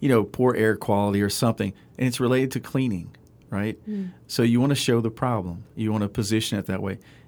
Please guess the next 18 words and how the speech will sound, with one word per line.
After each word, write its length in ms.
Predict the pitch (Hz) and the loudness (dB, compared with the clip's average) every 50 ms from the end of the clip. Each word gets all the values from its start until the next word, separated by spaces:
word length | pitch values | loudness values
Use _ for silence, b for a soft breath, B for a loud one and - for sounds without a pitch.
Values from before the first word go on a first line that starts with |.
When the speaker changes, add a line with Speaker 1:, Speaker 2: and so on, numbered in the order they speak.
| B B | B B
Speaker 1:
That's 220 | 135 156 180 - - | 0 0 0 0 2
giving 320 | 165 151 139 135 113 98 | 2 2 2 2 2 2
value 400 | 98 107 104 113 117 117 120 120 | 2 2 4 4 4 4 2 2
to 160 | 117 - 107 | 0 -2 -4
customers. 560 | - - 117 117 117 - 117 113 110 113 - | -2 0 0 0 -2 -2 -4 -2 -2 -2 -2
It's 180 | - 107 - - | -4 -4 -2 0
also 300 | - - 143 - 160 135 | 2 2 2 2 0 0
positioning 560 | 131 - 120 110 117 120 120 - 120 110 104 | 0 0 0 0 0 0 0 0 0 0 0
you 180 | 104 110 117 117 | 2 2 2 2
as 80 | 113 | 2
an 80 | 113 98 | 2 0
authority 520 | 95 - - 107 98 107 107 107 120 127 | -2 -2 -2 0 0 2 2 0 -2 -4
to 140 | 120 - 110 | -4 -2 -2
do 220 | 98 101 110 110 107 | 0 0 2 2 2
that 160 | 110 110 - | 0 0 -2
kind 140 | - 107 101 | -2 -2 -2
of 80 | 95 - | -2 -2
service. 560 | - - 104 101 98 107 143 151 - - | -2 -2 -2 -2 -2 -2 -4 -4 -6 -8